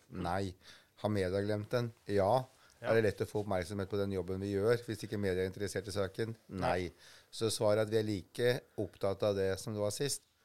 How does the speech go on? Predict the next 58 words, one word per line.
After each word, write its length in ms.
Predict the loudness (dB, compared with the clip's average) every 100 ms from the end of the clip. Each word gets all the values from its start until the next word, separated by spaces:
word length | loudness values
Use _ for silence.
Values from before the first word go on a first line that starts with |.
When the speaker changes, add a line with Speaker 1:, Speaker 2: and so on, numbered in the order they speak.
| _ _
Speaker 1:
Mm. 60 | 2
Speaker 2:
Forrige 200 | 2 2
gang 220 | 0 -2
så 200 | 0 2
var 100 | 4
det 80 | 2
slik 160 | -2 -2
at 160 | -2 -2
media 460 | -4 -2 -2 -2 -2
skrev 560 | -6 -4 -2 0 -4
mye 180 | -6 -4
om 180 | -4 -4
det, 80 | -2
og 80 | 0
vi 80 | 0
hadde 200 | -2 -2
jo 100 | -2
en 160 | -2 -2
del 320 | -2 -2 -4 -10
oppslag, 460 | -12 -6 -2 -2 -2
blant 200 | -6 -4
annet 180 | -6 -6
med 260 | -6 -6 -6
Erna 220 | -6 -4
Solberg 440 | -6 -8 -4 -4 -2
og 80 | -4
andre 140 | -4
ting, 280 | -4 -4 -4 -8 -12
Speaker 1:
Mm. 280 | -10 -10 -6
Speaker 2:
som 120 | -2
jo 100 | 0
nådde 200 | 2 2
Speaker 1:
Ola 140 | 2 4
Loppa 160 | 4
Speaker 2:
forsiden 180 | 4 4
for, 200 | 4 2
for, 140 | 2 2
Speaker 1:
og, 80 |
ja. 120 | 0 -6 -8
Speaker 2:
for, 120 | -8 0
nådde 260 | 2 2
forsiden 540 | 0 -4 -4 -4 -4 -6
på, 420 | -2 0 0 -2
på, 560 | -4 -2 -2 -2 -6 -10
på 120 | -6
V 200 | -4 -4
G. 160 | -2 -4 -6 -10
Speaker 1:
Mm. 360 | -8 -8 -10 -14 _ _ -6
Speaker 2:
Eh, 100 | -4 0
og 80 |
det 60 | 0
er 40 | 2
klart 200 | 2 2
det 120 | 2
at, 260 | 2 0 0
eh, 180 | 0 2
igjen 460 | 0 2 2 2 -4
dukker, 420 | -6 -4 -4